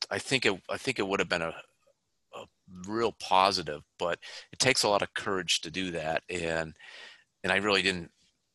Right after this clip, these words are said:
have enough information about it at the time. So, but, uh,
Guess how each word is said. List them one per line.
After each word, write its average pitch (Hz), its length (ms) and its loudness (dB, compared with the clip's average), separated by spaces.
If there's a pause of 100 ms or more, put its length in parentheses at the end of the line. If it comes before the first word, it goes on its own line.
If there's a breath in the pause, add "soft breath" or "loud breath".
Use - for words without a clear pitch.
(240)
have 107 260 0
enough 92 280 0
information 90 600 0
about 78 320 -2
it 80 140 -6
at 76 120 -8
the - 100 -14
time. 82 540 -4
So, 80 440 -10 (200)
but, 78 180 -8 (100)
uh, 78 160 -6